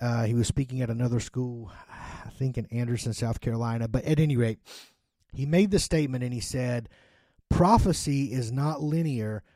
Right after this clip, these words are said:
Prophecy is circular." And, um, and that it's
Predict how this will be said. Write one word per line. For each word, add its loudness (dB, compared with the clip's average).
Prophecy -2
is -4
circular." -12
And, -8
um, 0
and -4
that -4
it's -6